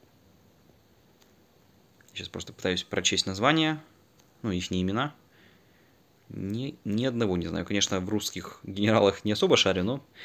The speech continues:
ну да ладно, советских. В данном случае это советские генералы. Так, Тегеран. Тоже имеются некоторые ребята с разной степенью волосатости на лице. Кто-то вообще без, только, только прорезь глаз, ну да ладно.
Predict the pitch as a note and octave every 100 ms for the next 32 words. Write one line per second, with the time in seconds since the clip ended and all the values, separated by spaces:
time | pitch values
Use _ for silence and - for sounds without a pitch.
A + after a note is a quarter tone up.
0 | - - - A#2+ A2 F2+ E2+ F2 - -
1 | G#2+ F#2 - - _ - F#2 F#2 F#2 F2+
2 | - F2+ E2+ - F2 F2 C3+ D3 - -
3 | - - - G2+ A2 F2 D#2+ - _ _
4 | _ - - F#2+ G2 G#2+ A#2 A#2+ B2+ -
5 | C3+ C3+ - A#2+ B2+ C3 B2+ B2+ B2+ _
6 | - - _ _ _ _ _ - - _
7 | _ _ _ - - _ _ - _ -
8 | A2+ A2+ A2 - A2+ G#2+ G#2 G#2+ A2+ G#2+
9 | - G#2 G#2 G#2+ G#2 - _ _ _ _
10 | _ _ - - _ _ _ _ _ _
11 | _ _ _ - _ - - F2 F2 -
12 | G#2 F#2+ - - _ - - G2 - A2
13 | G#2 G2+ - - G#2+ G#2 F#2+ G2+ G2 -
14 | B2+ F#2 E2+ F#2